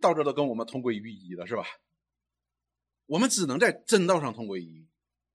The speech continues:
这是毫无疑问的。因此主耶稣这里说，我们必，这同归于一是信他的，包括因着我们所传讲这个福音，所传扬的这个真理，所传扬的这位基督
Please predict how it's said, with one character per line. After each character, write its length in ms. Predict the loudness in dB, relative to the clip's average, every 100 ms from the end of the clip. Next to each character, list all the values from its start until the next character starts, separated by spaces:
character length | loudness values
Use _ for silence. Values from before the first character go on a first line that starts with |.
| _ _ _ _
这 100 | -12
是 60 | -12
毫 220 | -6 -4
无 180 | -2 -4
疑 140 | -6
问 160 | -6 -6
的。 160 | -10 _ _ 0
因 120 | 0
此 120 | 0
主 200 | 0 2
耶 60 | 2
稣 160 | 2
这 80 | 2
里 100 | 2
说， 220 | 0 -2 -2
我 120 | 0
们 200 | 2 2 0
必， 160 | -4
这 200 | 0 -2
同 280 | -2 -4 -4
归 100 | -4
于 100 | -4
一 80 | -4
是 100 | -6 -8
信 340 | -4 2 4 4
他 180 | 4 -6
的， 60 | -8 -18 _ _ _ _ _ _
包 180 | 4 4
括 260 | 4 2 0 -4 _
因 160 | 2 4
着 100 | 4
我 200 | 2 2
们 120 | 0
所 140 | -2
传 240 | -2 0 2
讲 160 | 0
这 60 | 0
个 80 | -4
福 140 | -4
音， 200 | -4 -4
所 180 | -6 -8
传 240 | -2 -2 0
扬 160 | 0
的 80 | -2
这 60 | 0
个 120 | 0
真 200 | 2 0
理， 160 | -4 -6
所 180 | -10
传 240 | -6 -2 0
扬 120 | 0
的 60 | 0
这 120 | 0
位 100 | -2
基 160 | -2
督 260 | -4 -4 -6